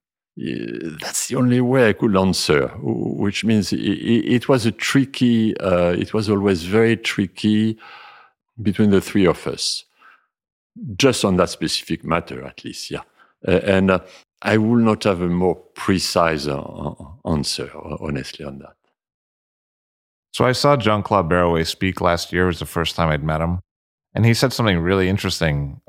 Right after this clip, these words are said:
Speaker 2: uh, which was that fifty years ago, you didn't want the wine to have a goût de terroir.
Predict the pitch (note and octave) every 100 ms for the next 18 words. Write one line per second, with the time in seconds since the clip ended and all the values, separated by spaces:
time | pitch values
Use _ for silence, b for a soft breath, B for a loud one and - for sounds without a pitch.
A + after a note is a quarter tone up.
0 | - E2+ E2 D2+ E2 - F2 F2 E2 -
1 | G2+ - F#2+ G2+ F2+ E2 D2+ C#2+ C#2+ C2+
2 | - _ _ _ _ _ _ _ G2 G2
3 | A#2 A2+ F#2+ F#2+ F#2+ F2+ - E2+ E2+ E2
4 | E2 E2+ E2 D#2 C#2+ - - E2 D#2+ D2+
5 | D2+ - C#2+ A1+ -